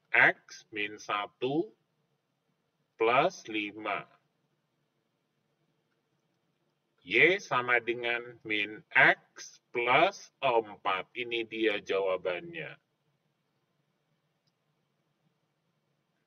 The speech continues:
Jawabannya adalah D. Y sama dengan min X plus empat.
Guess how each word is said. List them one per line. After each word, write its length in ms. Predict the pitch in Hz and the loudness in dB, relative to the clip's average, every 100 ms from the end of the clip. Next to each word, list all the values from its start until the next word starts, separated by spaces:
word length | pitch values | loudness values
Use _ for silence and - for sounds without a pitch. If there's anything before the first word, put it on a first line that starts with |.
| _ - | _ -2
Jawabannya 580 | 117 127 131 123 123 165 202 | 0 2 2 0 0 0 0
adalah 560 | 139 127 123 127 170 214 - _ _ _ _ _ - | -2 0 0 2 0 -2 -14 _ _ _ _ _ 0
D. 320 | 127 90 - _ _ _ _ _ _ _ _ _ _ - | 0 0 -10 _ _ _ _ _ _ _ _ _ _ -6
Y 220 | 131 196 | 0 0
sama 300 | 208 147 135 | 0 -2 0
dengan 260 | 131 131 127 131 | -2 -6 -8 -8
min 180 | 127 120 | -8 -2
X 260 | 160 - - | -4 -4 -6
plus 240 | 117 113 - | -2 -2 -6
empat. 400 | 117 104 - | -16 -10 -8